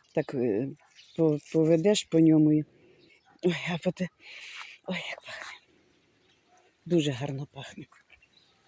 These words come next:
Віток священний, або Авраама-, Авом-, Авраамове дерево, вибачте. Це у мене було деревом, але останні роки ось він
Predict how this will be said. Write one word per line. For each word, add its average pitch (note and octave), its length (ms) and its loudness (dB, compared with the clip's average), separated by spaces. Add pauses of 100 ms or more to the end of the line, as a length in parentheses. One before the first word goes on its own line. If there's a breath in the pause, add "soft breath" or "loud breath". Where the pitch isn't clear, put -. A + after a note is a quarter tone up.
(880)
Віток B3 280 2
священний, C3 800 -4
або F3+ 220 0
Авраама-, F3 580 2
Авом-, E3+ 360 0 (320 loud breath)
Авраамове E3+ 640 4
дерево, C3 460 -2
вибачте. C#3 520 -4 (600 loud breath)
Це A#3 120 2
у A3+ 80 4
мене C4+ 280 10
було A#3+ 300 4 (120)
деревом, D#3 600 4
але G3 360 2 (100)
останні G3+ 500 0
роки G3 280 -2
ось F3+ 260 -4
він E3+ 120 0